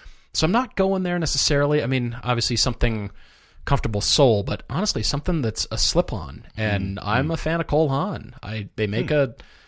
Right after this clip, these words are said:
Speaker 1: I mean, I hate to say it, but it's a loafer, but it's a slip-on, so you can just, you know, once you get there, you can put your boots on,
Speaker 2: Yeah.
Speaker 1: um, you know, wherever you're going, and it's got that roll heel at
Speaker 2: Yeah.
Speaker 1: the base of it, and I kinda dig that. They're reasonably priced. I mean, I'm, it's not an ad. I just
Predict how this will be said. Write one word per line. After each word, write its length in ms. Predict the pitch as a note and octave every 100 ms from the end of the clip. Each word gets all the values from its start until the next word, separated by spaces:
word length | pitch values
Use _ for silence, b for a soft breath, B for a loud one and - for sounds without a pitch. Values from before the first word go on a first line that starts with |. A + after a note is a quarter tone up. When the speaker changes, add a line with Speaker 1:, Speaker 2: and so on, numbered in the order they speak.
| B -
Speaker 1:
I 60 | -
mean, 140 | F#2+
I 60 | F#2+
hate 180 | A#2+ B2+
to 80 | -
say 240 | C#3 B2+
it, 100 | A2+
but 100 | A#2+
it's 120 | G#2+
a 40 | A2
loafer, 640 | A2 B2+ - G#2+ F#2+ A2+
but 160 | A2+
it's 120 | A2 -
a 20 |
slip-on, 580 | - D3 C#3+ F#2+ F#2+ A2
so 120 | A#2+
you 40 | A2+
can 100 | G#2+
just, 280 | G#2+ - B B B
you 60 | -
know, 100 | F#2+
once 160 | G#2+ -
you 60 |
get 120 | A#2
there, 200 | - F#2+
you 100 | G#2
can 120 | A2 -
put 140 | C3+
your 60 | G#2+
boots 260 | G2+ A#2+ -
on, 400 | E2+ F2 A#2+ C#3 -
Speaker 2:
Yeah. 220 | A2 F#2 D#2
Speaker 1:
um, 420 | G2+ G2 F2+ F#2+ -
you 80 |
know, 60 | G#2
wherever 240 | G2+ G2+
you're 100 | G2+
going, 440 | F#2+ D3+ A2 F#2+ A#2 B B
and 120 | - B2
it's 120 | -
got 160 | C3
that 200 | B2+ -
roll 300 | A#2+ C#3+ F3
heel 440 | D3 A2+ G#2+ - - - -
at 80 |
Speaker 2:
Yeah. 100 | A2+
Speaker 1:
the 60 | A2
base 340 | G#2+ B2+ C#3
of 80 | G#2
it, 160 | - - -
and 160 | G#2+
I 160 | G#2+ A#2+
kinda 380 | - - A#2+ A2+
dig 220 | A#2 G#2+
that. 200 | B2+ D3
They're 140 | B2+ - - _ _ _ _
reasonably 400 | F2 B2 - A2+
priced. 520 | - A2 B2+ F#3+ -
I 40 | G2
mean, 140 | G2+
I'm, 140 | G2 F#2
it's 120 | -
not 220 | G2+ C3
an 80 | D#3+
ad. 340 | C3+ F3+ C#3+ D3+
I 80 |
just 300 | B2 A#2 -